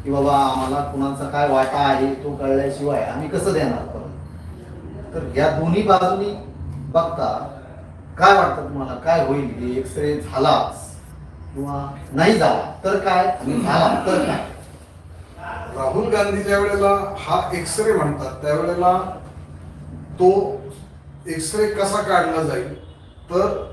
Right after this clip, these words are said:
Speaker 2: जातनिहाय जनगणना संपूर्ण देशामध्ये केली जाईल असं त्यांचं म्हणणं आहे, असं त्यांनी त्यांच्या न्यायपत्रामध्ये सांगितलेलं आहे. ही जनगणना करण्याची गरज काय? थोडंसं एक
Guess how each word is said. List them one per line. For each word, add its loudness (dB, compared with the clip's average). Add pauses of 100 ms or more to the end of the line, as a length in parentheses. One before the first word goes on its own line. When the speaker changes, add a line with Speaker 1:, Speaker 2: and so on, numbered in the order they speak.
(280)
Speaker 2:
जातनिहाय 0 (180)
जनगणना 0
संपूर्ण -4
देशामध्ये -4
केली -2
जाईल 0
असं -4
त्यांचं -4
म्हणणं -4
आहे, -4
असं -4
त्यांनी -4
त्यांच्या -8
न्यायपत्रामध्ये -12
सांगितलेलं -10
आहे. -12 (360)
ही -8
जनगणना 2
करण्याची 0
गरज -2
काय? 2 (2000)
थोडंसं 4 (240)
एक -4